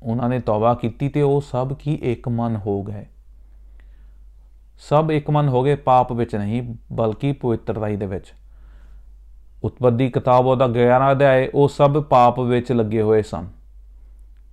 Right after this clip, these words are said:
ਇੱਕ ਮਨ ਹੋ ਕੇ ਤੇ ਪ੍ਰਭੂ ਨੇ ਉਹਨਾਂ ਦੀ ਭਾਸ਼ਾਵਾਂ ਨੂੰ ਬਦਲ ਦਿੱਤਾ। ਤੇ ਪੈਂਤੀਕੋਸਤ ਦੇ ਦਿਨ ਪ੍ਰਭੂ ਨੇ ਤਰ੍ਹਾਂ ਤਰ੍ਹਾਂ ਦੇ ਭਾਸ਼ਾਵਾਂ ਦੇ ਲੋਕਾਂ ਨੂੰ ਆਪਣੇ ਲਈ ਚੁਣ ਲਿਆ, ਇਕੱਠਾ ਕਰ ਦਿੱਤਾ।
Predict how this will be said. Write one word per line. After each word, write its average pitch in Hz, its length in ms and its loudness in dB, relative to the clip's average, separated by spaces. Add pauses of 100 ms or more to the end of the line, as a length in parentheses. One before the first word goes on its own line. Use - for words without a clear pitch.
(180)
ਇੱਕ 123 220 0
ਮਨ 113 200 0
ਹੋ 104 160 -4
ਕੇ 90 220 -10 (340)
ਤੇ 113 120 0
ਪ੍ਰਭੂ 113 320 -2
ਨੇ 127 100 -4
ਉਹਨਾਂ 120 220 -2
ਦੀ 127 100 -4
ਭਾਸ਼ਾਵਾਂ 113 480 -4
ਨੂੰ 113 200 -4
ਬਦਲ 107 240 -2
ਦਿੱਤਾ। 92 360 -10 (520)
ਤੇ 110 80 -6
ਪੈਂਤੀਕੋਸਤ 113 580 -4
ਦੇ 120 100 -2
ਦਿਨ 123 360 -2 (500)
ਪ੍ਰਭੂ 120 320 0
ਨੇ 147 480 -2 (280)
ਤਰ੍ਹਾਂ 139 260 2
ਤਰ੍ਹਾਂ 139 300 0
ਦੇ 139 80 0
ਭਾਸ਼ਾਵਾਂ 127 460 -2
ਦੇ 110 100 2
ਲੋਕਾਂ 113 600 -2
ਨੂੰ 123 380 -2 (140)
ਆਪਣੇ 131 400 0
ਲਈ 143 440 0 (280)
ਚੁਣ 117 280 0
ਲਿਆ, 98 240 -4 (480)
ਇਕੱਠਾ 127 400 -2
ਕਰ 110 200 2
ਦਿੱਤਾ। 101 280 -6